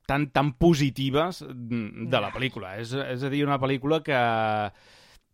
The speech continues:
Speaker 1: Bueno, que té alguna, que té coses que estan bé, però té un munt de coses que,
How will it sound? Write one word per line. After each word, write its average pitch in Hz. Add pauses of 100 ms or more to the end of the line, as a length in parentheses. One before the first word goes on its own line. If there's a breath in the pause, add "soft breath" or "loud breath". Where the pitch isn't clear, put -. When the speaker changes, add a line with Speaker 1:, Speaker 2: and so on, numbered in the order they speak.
(240)
Speaker 1:
Bueno, 147
que 135
té 127
alguna, 131
que 117
té 123
coses 151
que -
estan 117
bé, 180
però 143
té 123
un 156
munt 196
de 139
coses 151
que, 107